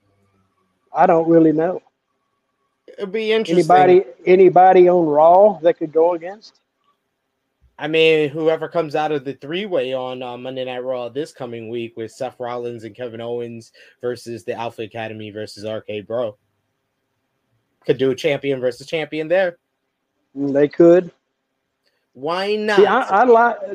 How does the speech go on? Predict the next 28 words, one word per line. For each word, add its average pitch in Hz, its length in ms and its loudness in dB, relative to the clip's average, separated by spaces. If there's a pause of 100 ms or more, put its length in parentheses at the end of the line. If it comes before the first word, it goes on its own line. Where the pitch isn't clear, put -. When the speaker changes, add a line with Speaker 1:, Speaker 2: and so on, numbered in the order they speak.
Speaker 1:
the 180 180 4
Alpha 226 340 2
Academy 180 640 4
is 139 100 -2
Gable 190 600 4
and, 151 500 -10 (240)
what's 156 180 -12
his 156 160 -10
name? 170 400 -14
Speaker 2:
Otis. 135 480 -6 (1200)
Speaker 1:
I 214 120 2
like 233 340 4
them. 139 220 -6 (600)
Speaker 2:
Yeah. 143 260 -6 (1500)
Speaker 1:
Because 165 400 2
that, 202 300 2 (100)
that, 170 360 2
uh, 147 420 0 (180)
Gable 185 440 6
is, 143 320 -4 (1500)
he's 202 180 -2
just 208 240 0
a 180 60 4
young 180 240 4
version 175 380 4
of 147 120 -6
Kurt 180 200 2
Angle 190 360 0